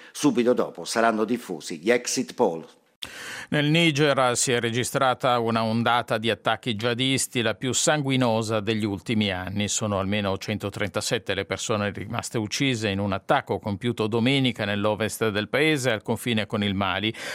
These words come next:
Speaker 2: Altre sessantasei persone erano rimaste uccise nella stessa zona appena una settimana fa.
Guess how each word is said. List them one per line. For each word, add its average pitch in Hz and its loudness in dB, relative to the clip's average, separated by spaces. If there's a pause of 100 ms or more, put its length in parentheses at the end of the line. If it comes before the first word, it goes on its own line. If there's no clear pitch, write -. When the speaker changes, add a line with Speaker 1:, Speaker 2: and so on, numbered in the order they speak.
(120)
Speaker 2:
Altre 135 0
sessantasei 123 0
persone 110 0
erano 101 0
rimaste 101 -2
uccise 104 -2
nella 95 -2
stessa 117 -2
zona 92 -2
appena 98 -2
una 120 -2
settimana 101 -4
fa. 95 -4